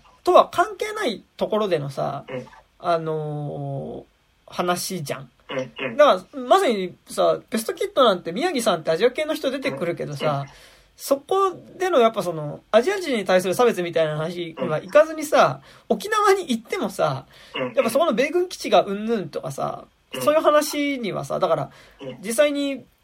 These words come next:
Speaker 2: ね、基地の米兵によるさ、その暴行事件なんていくらでも起こしてるわけだけどさ、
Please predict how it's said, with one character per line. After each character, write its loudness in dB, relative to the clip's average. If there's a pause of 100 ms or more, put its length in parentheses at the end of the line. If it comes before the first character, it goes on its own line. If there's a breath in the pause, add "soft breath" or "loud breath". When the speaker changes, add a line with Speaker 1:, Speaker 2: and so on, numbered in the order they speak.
(120)
Speaker 2:
ね、 2
基 -10
地 -6
の -2
米 0
兵 -2
に -6
よ -4
る -4
さ、 -2
そ -10
の -6
暴 2
行 0
事 -4
件 -2
な -8
ん -8
て -12
い -10
く -4
ら 4
で 2
も 4
起 -4
こ 6
し -2
て -8
る 2
わ 6
け 4
だ 0
け -10
ど -16
さ、 -4